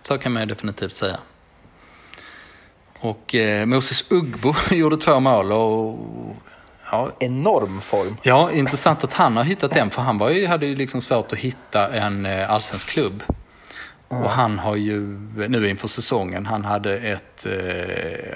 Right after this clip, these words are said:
Speaker 1: ja, någon slags äventyr i arabvärlden någonstans och cashade nog in ganska bra där. Ehm, och han har ju, eh, länge varit en spelare som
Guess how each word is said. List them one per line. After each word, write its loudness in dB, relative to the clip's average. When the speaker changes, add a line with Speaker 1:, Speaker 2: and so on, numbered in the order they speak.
Speaker 1:
ja, -6
någon -8
slags -2
äventyr -4
i -6
arabvärlden 0
någonstans -4
och -10
cashade -2
nog -4
in -4
ganska -4
bra 0
där. 0
Ehm, -2
och -2
han 2
har 0
ju, 2
eh, 0
länge 0
varit 0
en -4
spelare 0
som -6